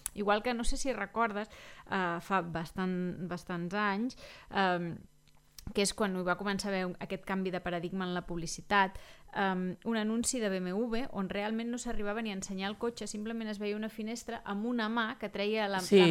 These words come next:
Speaker 1: mà treia
Speaker 2: sí,
Speaker 1: per la
Speaker 2: sí.
Speaker 1: finestra i anaven movent la, la mà com si fessin una onada, com si es deixessin portar pel vent, no? Aquell va ser un anunci en el que anunciaven un cotxe on el cotxe ni es veia.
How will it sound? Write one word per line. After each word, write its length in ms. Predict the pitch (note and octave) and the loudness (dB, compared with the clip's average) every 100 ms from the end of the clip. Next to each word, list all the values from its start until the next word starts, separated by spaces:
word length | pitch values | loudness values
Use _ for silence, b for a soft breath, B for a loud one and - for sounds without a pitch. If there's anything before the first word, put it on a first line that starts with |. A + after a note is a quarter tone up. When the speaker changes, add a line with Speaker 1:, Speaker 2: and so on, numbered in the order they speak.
| D3+ | 8
Speaker 1:
mà 220 | G#3+ G#3+ | 4 2
treia 400 | G#3+ A3 E3+ D#3+ | 4 8 10 8
Speaker 2:
sí, 80 | F3+ | 4
Speaker 1:
per 160 | G3+ G3 | 2 4
la 80 | |
Speaker 2:
sí. 140 | G3 E3 | 6 6
Speaker 1:
finestra 380 | F#3+ B3 A#3+ B3+ B B | 6 2 -2 -4 B B
i 120 | - G#3+ | -6 2
anaven 280 | G#3 A3+ A#3+ | 4 4 2
movent 240 | A3+ A3 | 2 2
la, 200 | A3 G#3 G3+ | 2 4 4
la 120 | G#3 | 4
mà 160 | G#3 | 4
com 140 | G#3 A3 | 2 -4
si 100 | G#3+ | -6
fessin 260 | G3 G#3 | -6 -4
una 140 | G3+ F#3+ | -2 -2
onada, 260 | G3 G3 | 0 0
com 140 | G3 F#3+ | 0 -4
si 60 | |
es 60 | F#3 | -4
deixessin 360 | F#3+ G3 G#3 G3+ | -6 -6 -6 -4
portar 380 | G3+ - F#3+ | -6 -2 -2
pel 160 | E3+ E3 | -2 -4
vent, 260 | E3 D#3 D#3+ | -4 -6 -8
no? 160 | B3+ - b - | -8 -10 b -8
Aquell 280 | F#3+ A3 A#3+ | -4 -2 0
va 120 | C4+ | -2
ser 120 | C4+ | -2
un 80 | C4+ | -4
anunci 360 | A#3+ A#3+ B3 D4+ - b b | -4 -4 -6 -8 -12 b b
en 60 | G#3 | -6
el 60 | G3+ | -4
que 80 | |
anunciaven 480 | G3+ G3 A3+ B3 C4 | -4 -4 -4 -4 -2
un 80 | A#3+ | -4
cotxe 260 | A#3+ A#3 C4+ | -6 -6 -6
on 100 | A3+ | -4
el 80 | G#3 | -4
cotxe 240 | A3+ A3+ B3+ | -4 -6 -6
ni 120 | G#3+ | -6
es 100 | E3 | -6
veia. 320 | E3 D#3+ - | -6 -8 -12